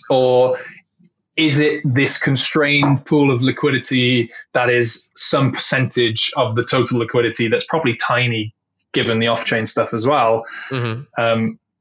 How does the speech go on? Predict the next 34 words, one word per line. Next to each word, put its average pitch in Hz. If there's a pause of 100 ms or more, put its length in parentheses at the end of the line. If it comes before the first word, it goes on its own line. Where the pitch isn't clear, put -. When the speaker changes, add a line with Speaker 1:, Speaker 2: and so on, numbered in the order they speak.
Speaker 1:
is 160
that 160
value 147 (200)
actually 160
the 147
value 143
you 127
want? 127
And -
I 139
think 139
until, 165 (360)
<laughs> -
until 156
all 160 (380)
value 120
is 113
on-chain 113 (100)
and 117 (300)
there's 120
some 120
way 113
of 107 (100)
pooling 131
it 120
into 117
a 127
liquidity 120
pool 120
that 117
gives 117
you 113
one 120
result, 110